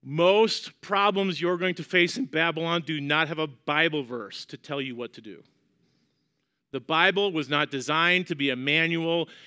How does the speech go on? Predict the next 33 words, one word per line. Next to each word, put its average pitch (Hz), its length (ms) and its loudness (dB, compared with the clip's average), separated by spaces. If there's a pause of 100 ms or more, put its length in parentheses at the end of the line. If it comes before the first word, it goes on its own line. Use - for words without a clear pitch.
(140)
to 143 100 -8
help 156 260 -2
you 165 120 -4
through 143 160 -6
every 165 360 0
single 175 520 0
situation. 156 800 -2 (880)
It 175 140 2
is 170 140 2
there 190 220 4
to 202 60 4
give 165 280 0
guidance 202 480 4
and 185 80 -2
to 180 60 4
provide 175 400 2
wisdom, 175 480 2 (240)
but 202 180 2
ninety 226 420 4
percent 226 240 0
of 226 60 4
the 214 80 -2
decisions 220 320 0
in 214 120 2
life 208 280 4
need 180 260 -2
godly 190 460 2
wisdom 180 480 0
on 160 120 -2
how 175 240 -2
to 170 140 -8
navigate 151 540 -4
it. - 200 -20